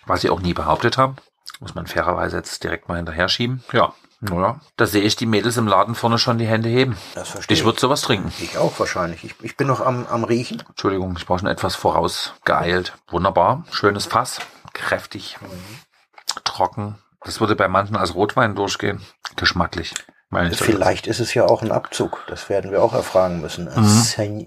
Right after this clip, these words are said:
Speaker 2: Saignée oder wie man sich
Speaker 1: Genau. Seigner.
Speaker 2: Seigner, genau.
Speaker 1: Genau. <laughs> Seigner, Seigner. Also ist schon ein ganz
Speaker 2: Eig-
Speaker 1: anderer Rosé, was Eigenes.
Speaker 2: Es ist ein
Speaker 1: Sehr
Speaker 2: sehr ei-,
Speaker 1: rotweinig.
Speaker 2: sehr eigenständiger, ja, ja.
Speaker 1: Ich meine, mich erinnert's jetzt ehrlich gesagt so, du bist ja auch viel in den Ecken unterwegs, Portugal, Spanien, also
Speaker 2: Mhm.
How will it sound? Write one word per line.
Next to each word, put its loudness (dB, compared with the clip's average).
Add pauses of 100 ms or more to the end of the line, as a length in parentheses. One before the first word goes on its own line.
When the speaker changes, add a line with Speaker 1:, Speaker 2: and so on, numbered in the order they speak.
Speaker 2:
Saignée -2
oder -6
wie -12
man -6
sich -8
Speaker 1:
Genau. 2 (240)
Seigner. 2 (100)
Speaker 2:
Seigner, 0 (160)
genau. -8
Speaker 1:
Genau. 6 (420)
<laughs> -4 (120)
Seigner, -8
Seigner. -8 (120)
Also 4
ist 0
schon 2 (160)
ein -6
ganz 2
Speaker 2:
Eig- -12
Speaker 1:
anderer 0
Rosé, -2
was -2
Eigenes. -6
Speaker 2:
Es -8
ist -16
ein -18
Speaker 1:
Sehr 4
Speaker 2:
sehr 6
ei-, 4
Speaker 1:
rotweinig. 4
Speaker 2:
sehr 2
eigenständiger, -4
ja, -6 (140)
ja. -6
Speaker 1:
Ich -12
meine, 4
mich 2
erinnert's 4
jetzt -2
ehrlich 2
gesagt 0
so, 0
du 0
bist -2
ja 6
auch 4
viel 2
in 2
den 0
Ecken -2
unterwegs, 0
Portugal, 0
Spanien, 0
also 0
Speaker 2:
Mhm. -8